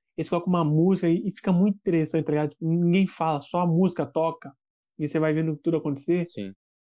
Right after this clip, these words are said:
Speaker 1: Porque é muito legal, porque você fica, tipo, a música ali, aí você fica naquele clima, vendo o fi-, o filme, a série. E foda-se. Muito bom, mano.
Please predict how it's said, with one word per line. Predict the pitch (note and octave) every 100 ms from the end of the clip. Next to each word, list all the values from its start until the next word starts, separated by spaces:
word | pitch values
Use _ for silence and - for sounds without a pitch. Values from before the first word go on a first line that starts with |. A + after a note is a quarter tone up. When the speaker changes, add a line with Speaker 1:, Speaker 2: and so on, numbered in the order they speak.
| _ _
Speaker 1:
Porque | G#3 G#3+
é |
muito | A3+
legal, | A#3+ G3+ G3+
porque | G3+ E3 - _ _ _ _
você | - G3
fica, | - G3
tipo, | - - G#3 E3+
a | D3 D3+
música | D#3 F3 F#3 F3
ali, | D3+ E3+
aí | E3
você | -
fica | - E3
naquele | E3+ D#3 C#3 D3+ C#3+ -
clima, | C#3+ D#3 E3+ C#3+ C3
vendo | C3+ C#3
o |
fi-, | B2+ -
o | D#3 B2+
filme, | B2+ C#3+ D#3 C3
a | C3
série. | - C#3 C3+ - _ _ _ _ _ _ _ -
E | D4+ F4+ - -
foda-se. | C#4 D#4 A3+ G3 F3 - _ _ _ -
Muito | E4 F4
bom, | F#3+ C#3+ C#3 C3+
mano. | B2+ B2+